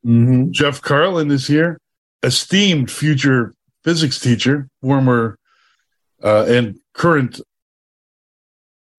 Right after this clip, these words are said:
Speaker 2: producer of W G N Radio. And I'm John Cass, who's all meted, meted up now. And Betty's, Betty's gonna be staring at the s-, uh, T V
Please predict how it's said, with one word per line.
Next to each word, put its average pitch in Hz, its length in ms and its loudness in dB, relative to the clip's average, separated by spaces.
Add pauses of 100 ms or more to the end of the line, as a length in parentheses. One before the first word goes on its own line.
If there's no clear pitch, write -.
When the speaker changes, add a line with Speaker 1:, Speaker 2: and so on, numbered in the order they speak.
(420)
Speaker 2:
producer 139 500 2
of 101 100 -6
W 120 300 2
G 120 180 2
N 107 120 -2
Radio. 113 580 0 (140)
And 110 240 0
I'm 135 160 0
John 135 300 0
Cass, 143 600 -2 (1000)
who's 131 240 2
all 139 300 2
meted, 120 500 0
meted 120 320 2
up 120 200 0
now. 117 200 0
And 107 100 -6
Betty's, 117 340 0
Betty's 107 560 -2
gonna 107 220 -2
be 101 140 0
staring 120 420 0
at 110 140 -2
the 107 160 -6 (420)
s-, - 180 -8 (120)
uh, 180 360 -2
T 135 220 0
V 127 240 0